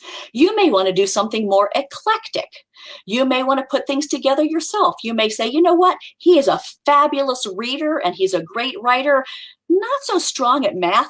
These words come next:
right now," and you may vary some things there. I like to think of it as the difference between going to a restaurant and getting the combo platter or ordering a la carte. Or for those of you who bake,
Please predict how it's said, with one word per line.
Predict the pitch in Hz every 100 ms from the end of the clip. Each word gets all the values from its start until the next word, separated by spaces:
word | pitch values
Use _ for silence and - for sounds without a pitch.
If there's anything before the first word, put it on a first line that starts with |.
| -
right | 339 294
now," | 330 339
and | 339 240
you | 262
may | 269 254 262 247 190
vary | 180 214 220 233
some | 269 254 262
things | 247 247 254
there. | - 247 262 277 - - - -
I | 311
like | 349 370 440
to | 466 440
think | 339 330
of |
it | 262
as | 240 233
the | 214
difference | 220 277 277
between | - 226 226 214 196
going | 190 214
to | 262 240
a |
restaurant | 190 202 - 208
and | 196
getting | 190 185
the | 175
combo | 170 196 214 240 262
platter | 262 262 262 320 381 _ _ _ _ -
or | 190 208 -
ordering | 214 214 214 208 190 _ -
a | 185
la | 180
carte. | - 175 95 - _ _ _
Or | 190 208
for | 214 220
those | 208 208
of | 202 214 185
you | 220
who | 233 208 156
bake, | 165 139